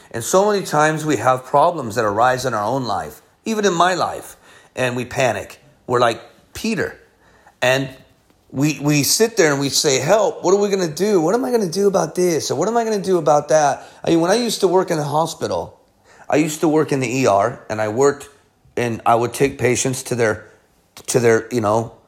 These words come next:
clinics, and it was amazing. And so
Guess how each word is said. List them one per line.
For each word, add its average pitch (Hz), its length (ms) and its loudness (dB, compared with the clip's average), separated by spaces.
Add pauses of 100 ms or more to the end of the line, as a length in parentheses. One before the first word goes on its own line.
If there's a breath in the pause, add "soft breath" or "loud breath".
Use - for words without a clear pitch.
(720)
clinics, 127 460 0
and 104 240 -2
it 113 80 0
was 113 180 -2
amazing. 117 540 -2 (580 loud breath)
And 143 160 2
so 160 460 0